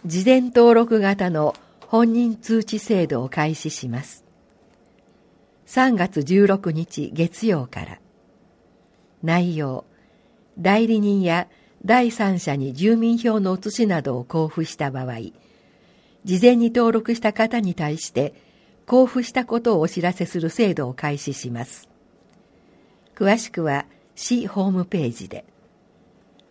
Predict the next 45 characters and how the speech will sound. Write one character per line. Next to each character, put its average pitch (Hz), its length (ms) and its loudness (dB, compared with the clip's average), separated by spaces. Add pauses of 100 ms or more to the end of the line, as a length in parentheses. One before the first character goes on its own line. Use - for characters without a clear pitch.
(180)
ホ 254 120 4
ー - 20 -
ム 269 100 2
ペ 269 200 2
ー - 20 0
ジ 180 100 -8
の 160 140 -2
キ - 160 -4
ュ 220 80 6
ー 214 80 6
ア 214 40 2
ー 208 40 0
ル 208 80 0
コ 202 140 -4
ー 170 100 -2
ド 131 120 -4
が 117 120 -8
あ 117 40 -8
り 117 120 -10
ま 113 160 -8
す。 - 180 -18 (1400)
市 - 180 0
民 208 300 2
課。 156 260 -6 (680)
電 185 320 0
話、 143 240 -6 (480)
二 233 200 4
三 190 380 0
の 123 300 -6
六 202 400 0
五 202 240 0
二 139 240 -4
八。 - 440 -12 (680)
フ - 60 -4
ァ 214 60 2
ッ - 40 -2
ク - 120 -16
ス、 - 300 -14 (520)
二 208 240 2
七 180 300 0
の 120 300 -8 (240)
一 240 380 -2
一 131 260 -8
五 143 240 -4
八。 - 440 -14